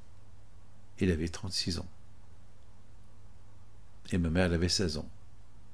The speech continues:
Et mon père, il a dit à ma, à mon, et Rabbi Haim Pinto, il a dit à mon père, « Moshe, la fille avec qui tu vas te marier, c'est moi qui l'ai nommée. Elle s'appelle Mazal. »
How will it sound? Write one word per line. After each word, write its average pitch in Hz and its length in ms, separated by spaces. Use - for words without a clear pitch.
Et 95 80
mon 87 140
père, 120 140
il 107 60
a 98 80
dit 92 120
à 87 60
ma, 90 100
à - 180
mon, 85 240
et 85 240
Rabbi 85 240
Haim 98 180
Pinto, 92 240
il 87 140
a 87 60
dit 87 140
à 85 40
mon 92 120
père, « 127 280
Moshe, - 280
la 85 160
fille - 220
avec 92 180
qui 95 80
tu 87 80
vas 90 120
te 82 60
marier, 92 280
c'est - 140
moi 95 180
qui - 80
l'ai 87 120
nommée. 76 320
Elle - 80
s'appelle - 280
Mazal. » 80 380